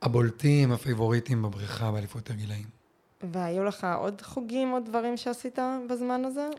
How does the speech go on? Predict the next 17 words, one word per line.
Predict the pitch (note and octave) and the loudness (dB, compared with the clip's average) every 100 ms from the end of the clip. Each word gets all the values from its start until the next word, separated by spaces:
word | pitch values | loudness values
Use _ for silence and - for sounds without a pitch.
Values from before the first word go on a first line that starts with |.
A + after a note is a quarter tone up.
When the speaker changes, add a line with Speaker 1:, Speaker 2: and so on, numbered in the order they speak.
| - | -8
Speaker 2:
או | F#3+ | -8
שהחבר'ה | - F#3+ - G#3 G#3 | -4 -4 0 0 0
שלך | G#3 F3+ F#3+ | -4 -4 -2
מהשחייה, | F#3+ F3+ F#3 F#3 | -4 -2 0 0
זה | D#3 F3 | 0 0
היה | F3 F3 | 0 -2
החבר'ה | - E3 D#3 | -6 -8 -8
שלך? | - - - - - | -12 -14 -14 -10 4
Speaker 1:
וואי, | C#3+ | 4
Speaker 2:
אלה | A#2+ | 6
Speaker 1:
מצחיק | A2+ F3+ F3 C3 F3 | 2 0 -2 -2 2
Speaker 2:
שירדו | |
Speaker 1:
שאת | D#3+ | 2
Speaker 2:
עליך? | C#3 D#3 | 2 0
Speaker 1:
שואלת. | A2 G#2+ A#2 C#3 F#3 - _ - | 0 2 2 0 -2 -8 _ 2
עד | D#3+ E3 E3 | 4 4 0
כיתה | D#3 C3+ | 2 2